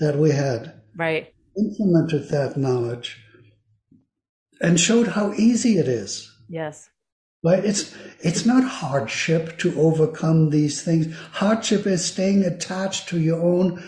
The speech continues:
Speaker 1: behaviors that cause your suffering.
Speaker 2: Yes. And, you know, since we've been having our conversations and I'm implementing these, the, the, you know, I'm, I'm, I'm being aware, I'm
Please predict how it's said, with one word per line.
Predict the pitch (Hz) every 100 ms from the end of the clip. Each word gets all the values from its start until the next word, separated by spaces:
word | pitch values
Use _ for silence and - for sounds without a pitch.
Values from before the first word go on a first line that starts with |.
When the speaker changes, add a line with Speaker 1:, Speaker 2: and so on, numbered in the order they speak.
| - -
Speaker 1:
behaviors | 160 127 185 185 170 160
that | 175 160
cause | - 170 170 151
your | 151
suffering. | - 208 196 185 151 113 101 - _ _ -
Speaker 2:
Yes. | 156 151 - - _ _ - - - -
And, | 226 220 208 - _ _ -
you | 240
know, | 226
since | 214 220 214
we've | 220 233
been | 208 202
having | 202 202
our | 175
conversations | 165 196 180 175 185 190 - 185 170
and | 170
I'm | 170 170 170 160 _ _ _ _ _ _ _ _ _ _ _ _ _ _ _ -
implementing | 214 214 190 175 170 180 170
these, | 165 165 165
the, | 170 -
the, | 165 165 -
you | 175
know, | 156
I'm, | 160 156 _ - _
I'm, | 170 170 165 _ _ - _ _ _ - - - -
I'm | 170
being | 156 214 233
aware, | 208 170 160 160 160 185 -
I'm | 170 165 170